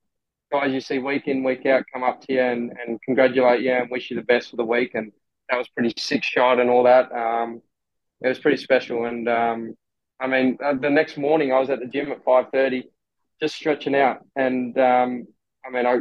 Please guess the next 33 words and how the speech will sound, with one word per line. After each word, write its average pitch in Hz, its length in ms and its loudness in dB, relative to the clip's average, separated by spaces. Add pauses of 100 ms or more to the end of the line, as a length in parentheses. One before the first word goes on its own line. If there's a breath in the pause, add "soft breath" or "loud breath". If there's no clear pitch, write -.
obviously 123 320 -6
got 123 180 0
the 123 200 2 (140)
little 135 260 -2
bit 123 120 -2
of 113 60 -12
a 117 40 -12
mullet 120 420 2
and 117 140 -8
mo 127 180 2
rocking. 127 400 -2
And, 123 260 -6
um, 120 360 -2 (400)
uh, 127 240 2 (160)
there 143 120 -4
was 135 120 -8 (100)
three 165 240 6
people 143 320 2
in 135 100 0
the 135 60 -2
gym. 123 280 -4 (580)
And 123 420 -2 (380)
one 139 320 0
guy's 131 320 4
like, 127 160 -2 (120)
"You're 151 180 0
that 151 160 0
guy 131 200 0
that 120 220 -6
dunked 135 300 -4
it." - 120 -12 (180)
Like, 117 280 -4 (100)
like 127 260 0